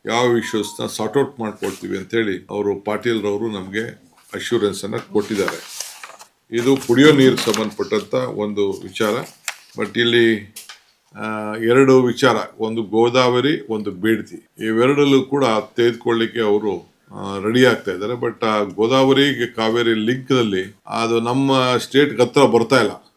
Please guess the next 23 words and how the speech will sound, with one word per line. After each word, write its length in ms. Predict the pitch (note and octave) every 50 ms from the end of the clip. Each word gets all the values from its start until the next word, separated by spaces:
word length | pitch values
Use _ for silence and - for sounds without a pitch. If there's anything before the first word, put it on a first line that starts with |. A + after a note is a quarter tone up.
| _ - -
So 60 | A#2+
ಆ 160 | A#2 A#2 A#2
ನೀರ್ 200 | B2+ C#3+ D#3+ D#3+
ಅಲಾಟ್‌ಮೆಂಟ್‌ನ 640 | C3+ B2+ C3 C#3+ C#3+ D3 C#3 C#3+ C#3+ - - D3+ E3
ನಾವು 240 | D3+ C#3+ B2 A2+ A#2
ಯಾವ 200 | A2+ A#2 B2 B2
ರೀತಿ 200 | C3+ C3 - C3+
ಉಪಯೋಗಿಸ್ಕೊಳ್ಬೇಕು 800 | B2 A#2+ C3 D#3 D#3+ D3 - - B2 A#2 A2 A2+ G#2+ G#2+ - A2
ಅನ್ನೋದನ್ನ 340 | G#2+ G#2+ G#2+ A2+ B2 C#3+
ಮತ್ತೆ 400 | D#3 C#3+ A#2+ A2 A2 A2 - D3
further 420 | C3 - - A2 G#2+ A2 A#2+ A#2+ A2
ನಾವು 160 | G#2+ G2+ G2
ಡಿಸ್ಕಷನ್ 460 | G2+ G2+ - - - F#2 - - G#2
ಮಾಡ್ತೀವಿ 400 | G2+ G2+ F#2+ F2+ F2+ - F#2 F#2+
ಅಂತ 200 | F#2 F#2 F#2 - G#2+ F2+ E2+ - _ -
ಏನವ್ರು 360 | - A#2 C3 C3+ C3 B2+ A#2+
ನಮ್ಗೆ 440 | A2+ A2+ A2 G#2+ G#2 G#2+ G#2+ G#2+ G#2+
ಹದಿನೈದು 380 | G#2 - - C3+ C3+ C3+ C3 C3
ಪಾಯಿಂಟ್ 400 | B2+ B2 A#2+ A#2 A#2 A2+ G#2+ -
ಒಂಬತ್ತು 420 | G#2+ G#2+ A2+ A2+ A#2 G#2+ G#2+ A#2
ಟಿ 180 | G#2 - - A2+
ಎಂ 160 | A2 A2 A2
ಸಿ 460 | A2 - - A2 G#2+ G#2 G2+ - _